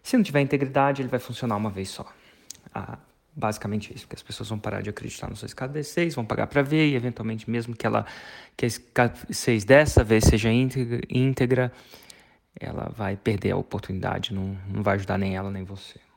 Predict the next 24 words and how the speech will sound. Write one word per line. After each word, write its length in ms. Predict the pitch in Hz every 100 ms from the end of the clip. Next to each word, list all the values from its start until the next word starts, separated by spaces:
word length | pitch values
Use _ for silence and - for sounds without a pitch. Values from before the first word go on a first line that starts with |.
| _ _ _ -
Então, 200 | 127 160
assim, 180 | 156 131
usar 220 | 131 156
o 20 |
escassez. 420 | - - - 123 -
Quando 360 | - 240 214
usar 220 | 139 127
a 20 | 113
escassez? 640 | - 104 - - - - - - - - _ _ _ - - -
Sempre 720 | - - - 151 151 143 - 127
depois 480 | 120 - 117 113
que 120 | - -
você 120 | 107
já 100 | 107
tiver. 480 | - 104 - - -
É, 160 | 123 -
e 100 | -
geralmente 520 | 131 180 147 139 131
é 40 | 127
o 40 |
último 420 | 120 151 160 -
gatilho 380 | 131 113 - 120
mental 380 | 113 107 110 110
derradeiro. 1080 | 104 107 143 156 - 139 127 113 107 95